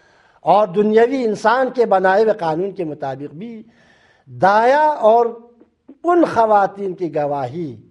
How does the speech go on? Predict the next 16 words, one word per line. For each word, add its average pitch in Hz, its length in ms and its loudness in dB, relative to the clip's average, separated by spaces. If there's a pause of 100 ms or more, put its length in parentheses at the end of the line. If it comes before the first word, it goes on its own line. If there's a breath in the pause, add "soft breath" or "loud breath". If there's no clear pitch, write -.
(380)
جو 147 120 -8
بچے 143 340 -10
کی 139 140 -20
ولادت 120 480 -14
کے 123 60 -16
وقت 113 300 -20
موجود 120 400 -14
ہو، 214 220 -8 (200)
وہ 117 80 -20
قابل 147 380 -6
قبول 202 400 -10
ہے۔ 165 80 -10 (640 soft breath)
اگر 220 320 2 (180)
دائی 233 520 2
گواہی 240 640 2
دے 311 380 0